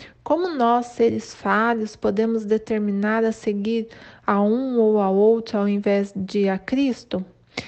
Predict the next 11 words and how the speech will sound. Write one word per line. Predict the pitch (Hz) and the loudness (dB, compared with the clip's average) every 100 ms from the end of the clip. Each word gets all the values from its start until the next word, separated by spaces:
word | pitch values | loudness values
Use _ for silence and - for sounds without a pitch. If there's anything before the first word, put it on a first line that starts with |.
| - _ | -16 _
Nisto, | 226 254 277 - - | 0 0 0 -2 -4
Paulo | 202 - 220 214 | -6 0 2 2
finaliza, | 226 - 240 247 262 208 185 - 190 190 | 0 -4 -2 -2 0 -2 -2 -4 -8 -4
versículos | 190 202 - 220 220 214 | 0 0 -2 -4 0 0
vinte | 208 220 - | -2 -4 -4
e | |
dois | 196 208 226 | -2 0 0
e | 233 | -2
vinte | 240 240 | -6 -6
e | 277 | -8
três: | - 202 190 208 - | -2 -2 -2 -6 -16